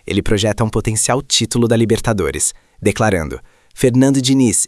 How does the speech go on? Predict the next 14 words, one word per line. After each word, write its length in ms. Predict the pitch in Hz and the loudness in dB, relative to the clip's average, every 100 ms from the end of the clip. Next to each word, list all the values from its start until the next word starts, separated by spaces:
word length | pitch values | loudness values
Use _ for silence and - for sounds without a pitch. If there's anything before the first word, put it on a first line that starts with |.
| - | -4
eu 100 | 127 | -4
tô 160 | 127 | 0
acreditando 640 | 139 151 143 131 127 139 143 | -2 0 0 -2 -2 0 0
em 80 | 135 | 0
você, 460 | 131 120 120 107 - _ - | 0 0 -2 -2 -6 _ -4
nós 240 | 127 117 | -2 0
vamos 240 | 143 139 | 0 0
ser 280 | - - 160 | -2 0 -2
campeões." 840 | - 180 180 165 131 113 80 - - _ _ _ _ _ _ _ _ | 0 -4 -2 2 2 2 -2 -6 -6 _ _ _ _ _ _ _ _
Outro 300 | 101 113 123 | 2 2 2
destaque 540 | 131 135 - 87 - - | 2 2 2 -2 -2 -4
foi 240 | - 95 | -2 2
Hugo 200 | 113 147 | 2 2
Souza, 440 | 170 113 82 73 | 0 0 -4 -6